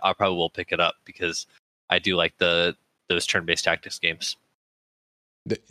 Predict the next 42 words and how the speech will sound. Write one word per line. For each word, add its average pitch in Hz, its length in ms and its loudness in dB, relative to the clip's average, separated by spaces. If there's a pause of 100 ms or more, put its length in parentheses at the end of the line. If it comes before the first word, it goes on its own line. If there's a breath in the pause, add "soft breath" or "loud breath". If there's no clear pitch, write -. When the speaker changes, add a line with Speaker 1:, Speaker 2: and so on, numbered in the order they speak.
(120)
Speaker 2:
uh, 117 180 6
Gears 127 340 2
Tactics, - 640 -2
right. 80 320 -2 (380)
Speaker 1:
Yeah. 104 160 4 (180)
Speaker 2:
Um, 104 460 2 (240 loud breath)
by 185 140 6
the 269 80 2
way, 269 160 2
did 151 200 2
you 156 120 2
see 320 220 2
that 202 180 2
there's 160 200 2
an 131 120 4
X 135 180 2
com 196 300 2
coming? 202 520 2 (300 soft breath)
They 139 140 4
just, - 420 -2
like, 147 340 2
announced 147 460 2
it 160 140 4
in, - 0 -
Speaker 1:
Yeah. 151 480 4
Speaker 2:
in 113 100 -6
tiny, 156 640 2
it's 147 140 0
coming, 151 320 2
uh, 123 320 4 (100)
uh, 117 160 2
in, 113 260 4
like, 107 260 2
ten 165 220 2
days. 180 480 2 (380 loud breath)
It's, - 340 2
uh, 120 200 4
X - 260 2
com 151 1500 2 (100)
Renegade, 202 840 2
X 143 240 0
com, 151 540 0